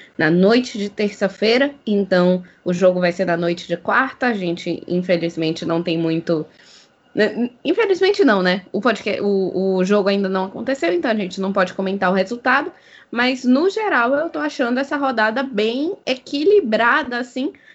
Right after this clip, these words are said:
talvez não no melhor sentido, né, meninas? Porque a gente teve aí uns jogos que foram um tanto maçantes, teve um Salgueiro e Bahia que foi um jogo mais rápido, assim, Vitória e Santa Cruz, o Vitória conseguiu ganhar,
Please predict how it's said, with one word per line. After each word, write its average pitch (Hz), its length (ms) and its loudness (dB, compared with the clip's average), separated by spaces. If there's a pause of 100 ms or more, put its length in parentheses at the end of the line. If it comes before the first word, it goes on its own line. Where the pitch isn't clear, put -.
talvez 403 420 -4
não 294 220 2
no 466 140 -2
melhor 403 300 0
sentido, 302 680 -4
né, 196 160 -2
meninas? 180 420 -2
Porque 240 440 0 (720)
a 202 160 0
gente 226 320 -4
teve 220 640 0 (280)
aí 214 320 2
uns 240 220 2
jogos 220 340 0
que 262 100 -8
foram 220 300 -4
um 240 60 -4
tanto 233 260 -4
maçantes, 220 920 -2
teve 208 220 -2
um 220 60 -4
Salgueiro 202 400 0
e 214 40 -4
Bahia 185 340 0
que 185 60 -14
foi 190 200 -4
um - 20 -2
jogo 180 220 -2
mais 180 320 -4
rápido, 165 440 -2
assim, 180 360 -4 (380)
Vitória 180 360 0
e 180 40 0
Santa 185 280 -2
Cruz, 175 260 -6
o 175 60 -10
Vitória 175 340 -2
conseguiu 170 580 -6
ganhar, 160 540 -2